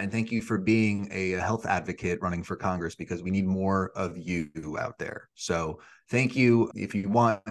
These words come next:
to get in touch with Jirar's campaign, we'll leave links on the social media post that goes along with this podcast.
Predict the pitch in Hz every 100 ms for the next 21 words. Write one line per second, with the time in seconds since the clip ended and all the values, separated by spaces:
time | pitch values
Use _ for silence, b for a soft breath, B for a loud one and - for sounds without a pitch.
0 | 110 - 107 104 - 104 - 101 107 -
1 | 98 - 95 95 - 98 98 104 95 90
2 | 87 87 B B B - 101 98 87 -
3 | 92 117 120 110 - - - 92 90 87
4 | - 98 - 92 90 90 92 90 - 87
5 | 85 85 82 87 - - 117 98 - -
6 | 90 -